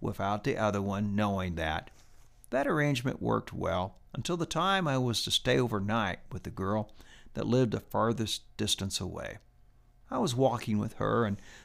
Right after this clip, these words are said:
when my other girlfriend saw that I was going to go home with her, she was upset. When we walked by her house, she ran in the house to tell her mother what was going on. I wasn't surprised at that,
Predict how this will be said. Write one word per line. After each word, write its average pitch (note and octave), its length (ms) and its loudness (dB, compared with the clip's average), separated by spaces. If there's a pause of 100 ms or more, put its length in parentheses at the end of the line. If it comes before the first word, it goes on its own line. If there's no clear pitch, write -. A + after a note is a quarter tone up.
(120)
when B2 200 4
my A2+ 200 4
other D3+ 160 4
girlfriend A2+ 560 2
saw A#2+ 380 4
that G#2+ 160 -2
I A2 100 2
was G#2 220 -2
going A2+ 480 2 (160)
to G2+ 100 -4
go G#2+ 200 2
home A2+ 360 4
with F#2+ 140 -4
her, A#2+ 340 0 (300)
she - 160 -4
was A2+ 180 0
upset. - 480 0 (880)
When D3+ 140 8
we D#3+ 100 10
walked G3 320 4
by C#3+ 160 6
her A#2 180 4
house, F#2+ 480 2 (140)
she - 200 -4
ran B2 400 2
in C3 160 4
the A2+ 80 2
house G#2 480 0
to - 160 -10
tell A#2 240 2
her A2 100 2
mother G#2+ 340 2
what G#2 220 -6
was E2+ 140 -8
going F#2+ 340 -2
on. F2+ 320 -2 (880)
I - 100 0
wasn't C3 340 4
surprised - 540 0
at - 40 -16
that, F2+ 400 -2